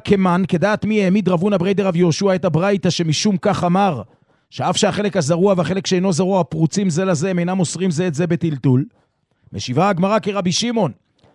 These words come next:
שסובר שכרפף וחצר, אף אם הם של שני בני אדם, אינם אוסרים זה על זה.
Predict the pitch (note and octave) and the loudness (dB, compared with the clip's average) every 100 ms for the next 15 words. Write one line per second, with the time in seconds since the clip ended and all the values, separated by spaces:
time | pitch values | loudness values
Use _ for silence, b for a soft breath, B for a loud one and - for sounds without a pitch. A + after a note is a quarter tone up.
0 | _ _ - C3 D3+ D3+ G3+ G3+ - E3+ | _ _ -10 -4 0 0 0 -2 -2 -2
1 | C3+ G3 F#3 E3 F3+ - F#3 A3+ D3+ - | 0 0 0 -4 -4 -2 -2 -2 -6 -16
2 | _ _ _ - F3+ F#3+ A3+ A3 F3+ F#3 | _ _ _ -6 -4 0 2 2 0 -2
3 | C#3 F3+ G#3+ F3+ G#3 G3+ F3+ G#3+ G3 G#3 | -2 -2 0 0 -2 0 0 0 0 0
4 | G#3+ - - F#3+ G#3+ D3 G#3 G3+ D3 G#3 | 0 0 -2 -2 0 2 2 2 2 0